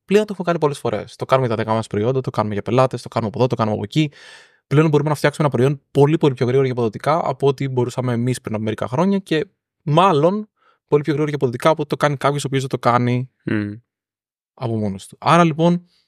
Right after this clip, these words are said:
Speaker 1: αυτό το κομμάτι θεωρώ, και μάλλον αυτοί οι τρεις πυλώνες είναι αυτοί που μας ξεχωρίζουν σε κάτι το οποίο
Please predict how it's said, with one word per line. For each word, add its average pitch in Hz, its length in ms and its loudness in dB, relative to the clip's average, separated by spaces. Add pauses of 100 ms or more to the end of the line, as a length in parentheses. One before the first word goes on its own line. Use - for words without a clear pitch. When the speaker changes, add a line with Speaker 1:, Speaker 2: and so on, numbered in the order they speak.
(460)
Speaker 1:
αυτό - 240 0
το 220 100 0
κομμάτι 147 680 0
θεωρώ, 196 760 2
και - 100 -10
μάλλον 165 200 0
αυτοί 160 160 -2
οι 160 40 -2
τρεις - 220 -10
πυλώνες 156 360 0
είναι - 80 -4
αυτοί 165 160 -6
που 156 440 -4 (100)
μας 139 580 -6 (280)
ξεχωρίζουν 135 800 0 (380)
σε - 140 -4
κάτι 165 300 2
το - 80 2
οποίο 196 580 2